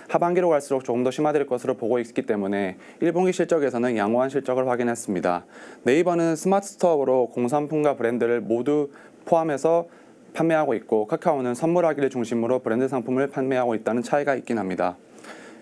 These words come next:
그래프를 보시면 알 수 있듯이 쇼핑 거래액은 유의미한 성장을 보이고 있습니다.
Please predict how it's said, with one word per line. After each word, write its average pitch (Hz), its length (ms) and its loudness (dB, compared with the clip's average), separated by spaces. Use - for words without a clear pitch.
그래프를 170 400 4
보시면 147 320 0
알 113 100 2
수 113 120 0
있듯이 127 420 0
쇼핑 170 280 0
거래액은 113 460 2
유의미한 123 360 2
성장을 131 440 0
보이고 107 260 0
있습니다. 85 500 -4